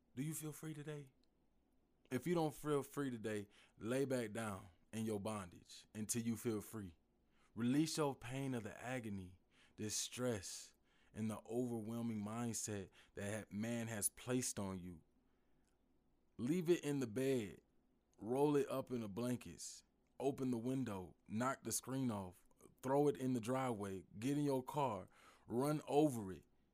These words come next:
You know what I'm saying? And then go about your merry way. Hear me, man. You gotta accept it. Accept that God is in control. You feel me? The more that you meditate,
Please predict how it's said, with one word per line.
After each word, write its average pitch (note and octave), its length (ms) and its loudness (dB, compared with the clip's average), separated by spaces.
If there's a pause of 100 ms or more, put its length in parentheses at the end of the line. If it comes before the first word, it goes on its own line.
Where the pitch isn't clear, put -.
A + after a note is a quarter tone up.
(920)
You A#2+ 120 2
know C#3 60 4
what C#3+ 60 4
I'm D3 60 4
saying? D3 460 2 (1500)
And C3 100 0
then C3+ 120 2
go C#3 220 4
about B2+ 320 0
your G2+ 100 0
merry A#2+ 320 0
way. D#2 280 -12 (1000)
Hear D#3 140 4
me, C3+ 140 4
man. A#2 240 -2 (680)
You B2+ 120 -2
gotta D3+ 300 4
accept E3 460 -2
it. D2+ 100 -10 (1080)
Accept - 460 0
that C3+ 180 -4
God C#3 300 0
is B2 140 0
in B2 120 -2
control. A#2 540 -6 (680)
You C3+ 120 0
feel C#3+ 240 0
me? C3 160 -6 (1040)
The C3+ 120 4
more E3 280 2
that F3+ 240 -2
you E3 80 -4
meditate, F3 760 -4